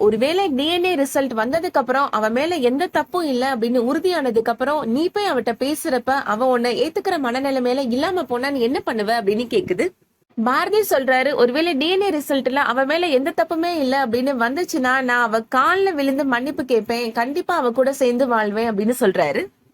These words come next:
"ஆனா நான் எதிர்பார்க்கிற மாதிரி டி என் ஏ ரிசல்ட் மட்டும் வந்துச்சுன்னா அந்த கண்ணம்மாவையும் கண்ணம்மாவுக்கு வக்காலத்து வாங்குற யாரையும் நான் சும்மா விட மாட்டேன்" அப்படின்னு பாரதி சொல்றாரு.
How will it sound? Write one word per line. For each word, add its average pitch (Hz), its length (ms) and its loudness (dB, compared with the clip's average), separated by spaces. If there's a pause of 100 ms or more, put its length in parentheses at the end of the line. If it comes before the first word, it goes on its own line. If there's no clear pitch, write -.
(120)
"ஆனா 254 300 0
நான் 277 340 2
எதிர்பார்க்கிற 320 600 0
மாதிரி 269 420 2
டி 254 160 0
என் 311 160 2
ஏ 320 80 4
ரிசல்ட் 262 380 0
மட்டும் 262 340 -2
வந்துச்சுன்னா 269 460 -2 (100)
அந்த 226 140 -2 (140)
கண்ணம்மாவையும் 320 800 0
கண்ணம்மாவுக்கு 294 580 -2
வக்காலத்து 311 580 -2
வாங்குற 240 260 0 (100)
யாரையும் 294 480 0
நான் 254 160 -4
சும்மா 320 220 0
விட 233 200 0
மாட்டேன்" 220 340 0
அப்படின்னு 226 260 0
பாரதி 220 380 0
சொல்றாரு. 180 440 0